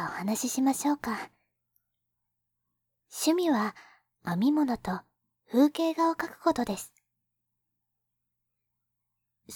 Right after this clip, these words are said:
きなものは招き猫です。苦手なものは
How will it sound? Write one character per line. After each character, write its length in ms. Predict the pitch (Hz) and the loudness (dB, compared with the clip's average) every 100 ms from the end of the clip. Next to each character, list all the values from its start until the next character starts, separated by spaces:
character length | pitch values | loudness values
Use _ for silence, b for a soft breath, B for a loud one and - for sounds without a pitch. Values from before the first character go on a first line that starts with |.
| - | -4
き 140 | 311 | -2
な 140 | 370 349 | 2 2
も 160 | 247 | 2
の 180 | 220 220 | 0 -2
は 200 | 196 175 b b b _ _ - | -4 -6 b b b _ _ -8
招 300 | 185 180 220 | -6 -6 -8
き 200 | - 277 | -4 -2
猫 420 | 285 302 285 233 - - _ _ _ _ _ | -2 -2 -2 -4 -6 -16 _ _ _ _ _
で 120 | - 190 | -14 -12
す。 180 | - - _ _ _ _ _ _ _ _ _ _ _ _ _ _ _ _ - | -12 -18 _ _ _ _ _ _ _ _ _ _ _ _ _ _ _ _ -10
苦 320 | 180 175 208 | -8 -6 -6
手 160 | - 269 | -2 2
な 160 | 269 | 4
も 140 | 277 285 | 6 6
の 180 | 285 269 | 6 4
は 240 | 214 202 | 2 -4